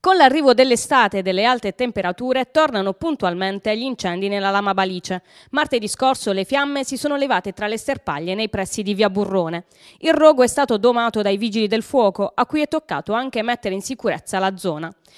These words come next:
In tilt dunque il traffico nelle strade adiacenti. Sulla sua pagina Facebook il sindaco Michele Abaticchio ha manifestato tutta la sua rabbia.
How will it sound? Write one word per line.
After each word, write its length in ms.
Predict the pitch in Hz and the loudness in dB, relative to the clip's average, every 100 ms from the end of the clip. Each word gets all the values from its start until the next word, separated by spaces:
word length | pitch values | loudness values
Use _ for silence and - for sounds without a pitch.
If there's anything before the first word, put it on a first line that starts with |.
| - | -10
In 200 | - 311 | -4 -2
tilt 300 | 294 262 226 | -2 -4 -4
dunque 380 | 208 240 220 202 | -4 -4 -4 -4
il 100 | 196 | -4
traffico 480 | - 247 - 262 247 | -2 -2 -4 -4 -4
nelle 220 | 247 233 | -2 -4
strade 340 | - 160 165 | -6 -8 -6
adiacenti. 680 | 185 185 180 170 160 165 185 - _ _ - | -4 -4 -4 -6 -8 -10 -14 -16 _ _ -6
Sulla 240 | 320 277 | 2 2
sua 160 | 262 240 | 4 2
pagina 320 | 247 214 196 | 0 0 0
Facebook 500 | 254 262 226 254 - | 0 0 0 -6 -4
il 140 | 220 | -6
sindaco 340 | 302 269 214 196 | -4 -2 -2 -4
Michele 380 | 190 214 240 | -4 -2 -2
Abaticchio 560 | 175 180 - 160 - 196 | 0 -2 -4 -12 -6 -4
ha 100 | - | -2
manifestato 640 | 269 285 302 277 160 160 196 | -2 -2 -4 -6 -6 -6 -6
tutta 260 | 285 - | -6 -4
la 100 | 220 | -4
sua 160 | - 196 | -2 -2
rabbia. 420 | 151 160 170 | -2 -6 -10